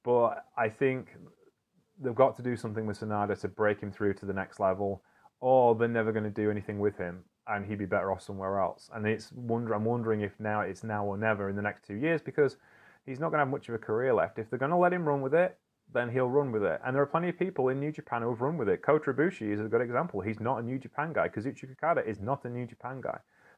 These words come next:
They became New Japan guys. But, you know,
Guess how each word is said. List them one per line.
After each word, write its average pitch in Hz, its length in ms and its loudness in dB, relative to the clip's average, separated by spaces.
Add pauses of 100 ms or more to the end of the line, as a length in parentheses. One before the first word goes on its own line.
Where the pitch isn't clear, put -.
They 120 100 2
became 123 540 0
New 101 100 -2
Japan 92 320 -8
guys. 95 400 0 (420)
But, 123 400 2
you 139 140 -6
know, 117 300 2